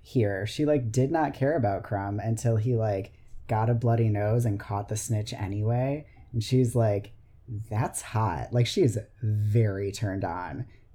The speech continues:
by his quote-unquote bravery. That's an interesting word for it, but, you know,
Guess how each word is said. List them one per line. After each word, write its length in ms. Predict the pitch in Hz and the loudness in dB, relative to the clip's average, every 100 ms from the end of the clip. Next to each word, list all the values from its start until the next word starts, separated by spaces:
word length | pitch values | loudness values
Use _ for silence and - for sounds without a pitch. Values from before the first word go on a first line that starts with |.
| 117 | -2
by 640 | 110 98 95 90 82 110 - - - | 0 2 0 -4 -6 -10 -14 -20 -20
his 340 | - 113 110 - | 0 4 4 2
quote-unquote 520 | 123 120 113 107 98 | 4 4 4 2 0
bravery. 560 | 101 95 123 160 170 | 0 2 2 2 2
That's 180 | 165 147 | 2 2
an 60 | 139 | 2
interesting 640 | 110 - 104 107 - 107 | 2 2 2 2 2 2
word 280 | 101 98 123 | 2 0 0
for 220 | - 147 | 2 2
it, 240 | 165 160 120 | 4 0 2
but, 480 | 107 104 95 - _ - - - - - - | 2 4 2 -4 _ -20 -20 -20 -20 -20 -2
you 140 | 127 | 2
know, 400 | 113 98 98 120 | 2 2 0 -2